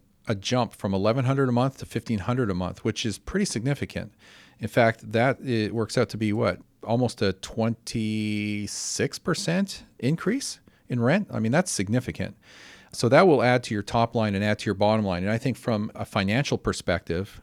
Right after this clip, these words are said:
the decision is pretty obvious. It's just let the lease expire. Maybe they'll move out sooner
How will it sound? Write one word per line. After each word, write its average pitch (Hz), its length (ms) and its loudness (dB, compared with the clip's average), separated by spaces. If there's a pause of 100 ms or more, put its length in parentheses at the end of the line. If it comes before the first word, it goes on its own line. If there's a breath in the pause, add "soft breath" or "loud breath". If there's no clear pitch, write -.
the 110 80 -2
decision 98 760 -2
is 101 200 -6 (300)
pretty 110 240 0
obvious. 104 540 2
It's 95 200 -6
just - 360 -10
let 107 220 -2
the 104 80 0
lease 101 260 -2
expire. 104 560 0 (320 loud breath)
Maybe 113 320 2
they'll 104 160 4
move 107 200 2
out 95 160 2
sooner 117 440 0